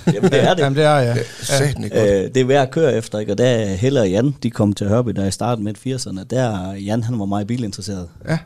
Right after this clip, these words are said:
Speaker 1: Og det blev hurtigt en succes, fordi han lavede en ordentlig brød.
Speaker 3: Mhm.
Speaker 1: Og han har altid drømt om at få, jeg mener, det var en stor B M W.
Speaker 2: Ja.
Speaker 1: Øhm,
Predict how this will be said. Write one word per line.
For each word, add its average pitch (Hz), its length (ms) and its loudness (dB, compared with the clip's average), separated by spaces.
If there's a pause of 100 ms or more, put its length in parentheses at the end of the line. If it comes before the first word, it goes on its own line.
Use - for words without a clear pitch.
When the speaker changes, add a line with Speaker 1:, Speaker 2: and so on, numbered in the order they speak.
(120)
Speaker 1:
Og - 80 -2
det 131 80 2
blev 110 160 4
hurtigt 120 220 2
en 101 60 -2
succes, 135 380 0
fordi 110 160 -4
han 113 140 2
lavede 113 140 2
en 104 80 -2
ordentlig 101 240 -2
brød. 131 220 -2 (260)
Speaker 3:
Mhm. 135 220 0 (540)
Speaker 1:
Og 120 80 -6
han 139 140 2
har 131 40 4
altid 123 180 0
drømt 117 240 -2
om 110 100 -4
at 101 60 -8
få, 120 120 -10
jeg 113 120 -2
mener, 117 220 0
det 98 100 -4
var 95 60 -4
en 95 60 -6
stor 107 180 -6
B 101 80 -8
M 98 160 -4
W. 107 60 -2 (360)
Speaker 2:
Ja. 101 480 -2
Speaker 1:
Øhm, 82 340 -8